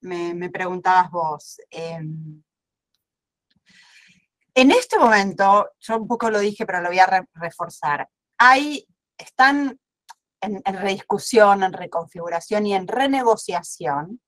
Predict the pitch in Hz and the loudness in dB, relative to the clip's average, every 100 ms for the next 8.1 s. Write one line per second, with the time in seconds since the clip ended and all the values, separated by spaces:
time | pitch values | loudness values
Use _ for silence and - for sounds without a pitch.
0 | _ _ _ _ 175 175 220 220 208 185 | _ _ _ _ -8 -2 -2 0 -4 -8
1 | 175 170 170 - - _ - 285 320 294 | -12 -8 -8 -10 -20 _ 0 2 4 2
2 | 247 196 196 214 247 214 185 190 - - | 4 2 2 2 4 4 4 4 0 -16
3 | - 240 233 214 202 - 190 185 175 175 | -2 0 2 0 -2 -4 -4 -2 -2 -4
4 | 190 - _ _ _ _ _ - 190 202 | -10 -14 _ _ _ _ _ -6 4 6
5 | 247 220 190 - 220 220 175 175 202 208 | 6 2 -2 0 0 0 -2 2 2 0
6 | - _ _ 180 180 170 196 240 214 175 | -6 _ _ -10 -10 -6 -4 0 2 2
7 | - 170 - 175 165 196 190 180 175 170 | 0 -6 -4 -8 -6 -4 -4 -6 -8 -4
8 | 160 | -6